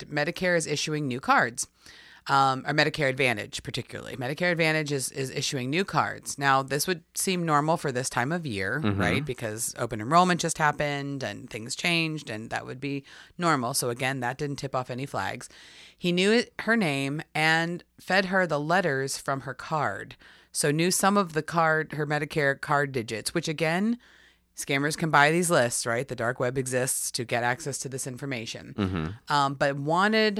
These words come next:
Speaker 1: her to confirm the numbers. I told him to mail me the request, at which point he said he'd have,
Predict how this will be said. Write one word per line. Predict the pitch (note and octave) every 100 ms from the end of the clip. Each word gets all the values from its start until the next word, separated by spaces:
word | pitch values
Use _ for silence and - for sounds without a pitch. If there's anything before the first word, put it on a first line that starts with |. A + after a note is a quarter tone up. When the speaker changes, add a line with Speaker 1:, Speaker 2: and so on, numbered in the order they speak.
| -
Speaker 1:
her | F3 F3+ F3
to | E3
confirm | - D#3 C#3+ - - A#3+ C#4+ A3+ C3 A#2 A2+ -
the | C3
numbers. | A#2+ A2 G#2 C2+ A#1 - - - - - - -
I | C3+
told | C3+ C3+ B2+
him | C#3+
to | C#3+ E3
mail | G3 C4+ C4+
me | D#3+
the | B2 A#2
request, | A#2+ - A2+ B2 -
at | C3
which | C3+ -
point | - D3 C#3+
he | C#3+
said | - D3 C#3
he'd | D3
have, | D#3 D#3